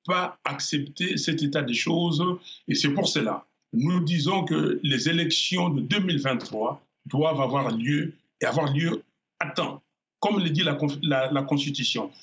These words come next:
La Constitution de la République démocratique du Congo dit élection tous les cinq ans, pas de délai supplémentaire. La Constitution, et, le dit, il faut que nous y allons au,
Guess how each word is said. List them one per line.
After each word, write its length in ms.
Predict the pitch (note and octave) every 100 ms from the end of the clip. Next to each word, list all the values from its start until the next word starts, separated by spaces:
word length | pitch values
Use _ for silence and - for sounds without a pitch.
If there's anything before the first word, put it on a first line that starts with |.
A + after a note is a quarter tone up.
| _ -
La 100 | A2
Constitution 640 | F#3 F3+ G3 G3+ F3 G#3+
de 60 | F#3+
la 60 | F3+
République 360 | F3+ F3+ F3
démocratique 560 | D#3+ F3+ E3+ E3+ D3 -
du 120 | D#3 D3+
Congo 380 | E3 E3 F#3+
dit 340 | D3 E3 F#3+ G3+ _ _
élection 640 | F#3+ F3 - - G#3 G3+ - _
tous 240 | D4 D4+
les 160 | B3 D#3
cinq 360 | - C#3 B2+ B2
ans, 200 | G#2+ - _
pas 140 | - B3
de 140 | F#3+
délai 300 | E3 F#3 F3
supplémentaire. 760 | E3 - D#3 C#3 B2+ C3 G2+ F#2+ - - _
La 100 | A2
Constitution, 920 | - F3+ F3+ F3 D3+ - A3 G#3+ A3 - _ _
et, 260 | D3+ D3+ C#3+
le 180 | D3 C#3+
dit, 220 | C#3+ A3+
il 160 | A#3 D3+
faut 180 | F3 E3
que 100 | F3
nous 480 | D#3+ F3+ G#3 D3+
y 40 | D3+
allons 460 | D3 D#3+ F#3 - -
au, 360 | A#3 C3 F3+